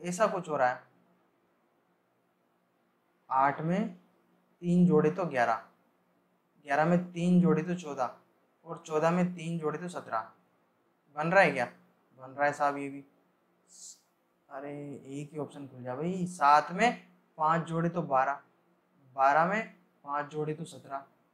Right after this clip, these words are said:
और सत्रह में पाँच जोड़े तो कितने हो गए? बाईस। तो इसमें क्या करें? सत्रह में अपन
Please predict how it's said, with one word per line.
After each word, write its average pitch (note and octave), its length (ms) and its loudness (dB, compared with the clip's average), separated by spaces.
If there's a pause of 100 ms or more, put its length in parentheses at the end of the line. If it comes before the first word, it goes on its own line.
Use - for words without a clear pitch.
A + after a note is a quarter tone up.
(140)
और F#3+ 140 -14
सत्रह - 360 0
में D#3+ 180 0
पाँच D#3 220 -4
जोड़े E3 220 -6
तो A#3+ 140 -4
कितने - 720 -14
हो G#3 80 0
गए? F#3 100 2
बाईस। B2 420 -2 (580)
तो G3 460 2
इसमें F#3+ 300 -16
क्या G3+ 140 4
करें? G#3 180 0
सत्रह F#3 300 2
में G3 100 -4
अपन A#3 260 -8